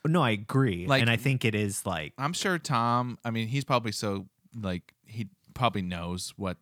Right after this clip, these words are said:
Speaker 2: will hit and what won't and how to say it. But, I mean, like, I feel like people would be like, "Okay, I'm gonna spin it like this. I'm gonna tell the story of the puzzling dude. And then, you know, I'm gonna say it like that." And, "Oh,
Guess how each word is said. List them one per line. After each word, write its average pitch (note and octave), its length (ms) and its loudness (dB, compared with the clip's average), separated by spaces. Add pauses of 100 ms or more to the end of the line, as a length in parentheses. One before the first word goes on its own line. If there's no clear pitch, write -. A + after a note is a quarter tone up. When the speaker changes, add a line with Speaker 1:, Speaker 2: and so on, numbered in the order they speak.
(120)
Speaker 2:
will F#2 280 -8
hit F#2+ 260 -6
and G2 100 -8
what F2+ 180 -8
won't F#2 300 -4 (320)
and F#2 100 -10
how F#2+ 140 -2
to F2+ 80 -4
say F2+ 280 -4
it. G2+ 160 -4 (360)
But, G#2+ 100 0
I G#2+ 40 2
mean, G#2+ 180 -2
like, G2 220 -4
I G#2+ 60 -4
feel C3+ 180 -4
like A#2 160 0
people B2 260 -6
would G#2+ 140 -6
be G#2+ 80 -2
like, G2+ 220 -2
"Okay, A2 220 -4
I'm G2 100 -2
gonna G#2+ 120 -6
spin G#2+ 280 -6
it G2 120 -14
like F2 300 -12
this. F#3 360 -4
I'm A2+ 80 -12
gonna G#2 100 -6
tell A#2 160 -6
the G#2 100 -6
story A2+ 300 -4
of G2+ 100 -6
the G2+ 60 -12
puzzling A#2 520 -4
dude. A2 240 2 (420)
And G2 180 -4
then, F#2 440 -2
you F#2+ 140 -6
know, F2 220 -6 (100)
I'm G2 80 -6
gonna F2 120 -6
say F2+ 200 -6
it F2 80 -6
like E2+ 240 -10
that." - 200 -10 (360)
And, F2 460 -4 (840)
"Oh, C3+ 200 2